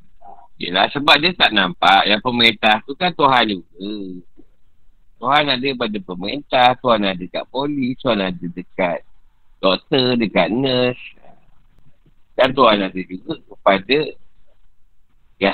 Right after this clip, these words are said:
anti-vaksin. Ah, Tuhan ada juga pada yang apa? Yang mempetikai pun juga ada juga. Sebab tuan-tuan kesempurnaan. Mesti ada yang, yang menjalankan cerita, mesti ada yang mem-, mempertikaikan cerita pun ada.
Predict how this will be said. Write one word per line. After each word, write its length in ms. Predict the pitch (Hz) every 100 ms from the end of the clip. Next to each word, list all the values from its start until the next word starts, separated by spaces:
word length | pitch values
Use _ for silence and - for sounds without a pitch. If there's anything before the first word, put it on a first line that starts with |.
| -
anti-vaksin. 880 | - - 131 135 - 175 135 131 117
Ah, 160 | 95
Tuhan 200 | - 123 139 117
ada 100 | 110
juga 460 | 107 107 170 147 - - _ - - - -
pada 360 | 107 101 95 107
yang 320 | 101 101 107 117
apa? 140 | 196 233 - 98
Yang 220 | 107 107 95 -
mempetikai 1120 | 98 101 104 101 180 - 135 123 127 - -
pun 160 | 254
juga 320 | 240 151 135 113
ada 80 |
juga. 380 | 101 87 - 107 123 -
Sebab 160 | 123 127
tuan-tuan 300 | 175 175 202 185
kesempurnaan. 960 | 196 190 190 190 143 131 127 92 85 113 - - - - - - - - - - -
Mesti 260 | - 113 147
ada 160 | 131 127
yang, 300 | 120 110 104 87
yang 200 | 98 92 87 85 87 73
menjalankan 880 | 90 98 98 87 92 90 92 92 90
cerita, 260 | 92 - 139
mesti 240 | 135 120
ada 100 | 107 123
yang 40 | 131
mem-, 240 | 117 107 113
mempertikaikan 720 | 131 - 139 - 190 170 170 175
cerita 320 | 175 - 185
pun 160 | 170
ada. 400 | 135 98 87 67